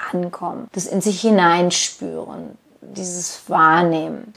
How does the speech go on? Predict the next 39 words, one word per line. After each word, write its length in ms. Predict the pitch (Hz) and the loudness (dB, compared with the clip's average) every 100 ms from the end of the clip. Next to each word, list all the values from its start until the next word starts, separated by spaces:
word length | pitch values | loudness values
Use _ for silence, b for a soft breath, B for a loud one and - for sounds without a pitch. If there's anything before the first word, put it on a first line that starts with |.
| - | -6
Was 280 | 202 214 220 | 0 2 2
ich 80 | 226 | -2
noch 140 | 214 | 0
dazu 320 | 220 214 - | 0 -2 -4
sagen 380 | 226 226 214 214 | 0 4 4 4
darf, 320 | 214 190 196 - | 4 4 2 -2
ist, 200 | 202 - | -6 -2
am 120 | 220 | 0
Anfang 760 | - 311 359 - 214 208 214 - 190 | 2 2 2 -2 -4 -4 -10 -8 -2
macht 240 | 214 - | -2 -4
es 180 | 214 - | -8 -2
einfach 400 | 190 196 196 - | -2 -2 -8 -10
Sinn, 500 | - 190 190 202 202 - | 0 2 2 -2 -8 -6
sich 200 | 220 214 | -2 2
hinzustellen 540 | 247 240 214 233 214 | 2 2 0 2 2
und 80 | 220 | 0
zu 140 | - | 0
sagen, 200 | 220 214 | 4 4
okay, 420 | 233 240 302 208 - - | 2 2 2 2 -2 -10
wie 240 | 196 220 | -4 -4
bin 240 | 208 214 | -4 -4
ich 160 | 220 - | -6 -6
heute 240 | 208 202 | -4 -4
hier? 540 | 214 - 269 240 175 - | -6 -4 0 2 2 0
Was 280 | 180 233 - | 2 0 0
ist 180 | - - | -6 -2
mein 240 | 208 196 | 0 0
Thema? 560 | - 254 226 180 175 - | 2 4 6 6 4 -2
Was 220 | 196 - | -6 -6
triggert 420 | - 254 226 185 | -4 0 2 2
mich 220 | 202 165 - | -2 -10 -2
gerade? 560 | 175 170 175 170 170 - | 4 4 4 2 0 -2
Was 380 | 190 196 - 202 | 0 0 -4 -2
will 120 | 220 | 0
ich 160 | 214 - - | -2 -8 -10
lösen? 720 | - 214 247 240 190 175 175 - | 4 6 6 2 -4 -6 -10 -6
Ja, 340 | 220 214 202 | 0 2 2
welche 340 | 214 220 240 | 0 -2 -4
Gefühle 800 | 214 214 - - 262 247 202 185 | -6 -8 -12 -6 2 6 6 4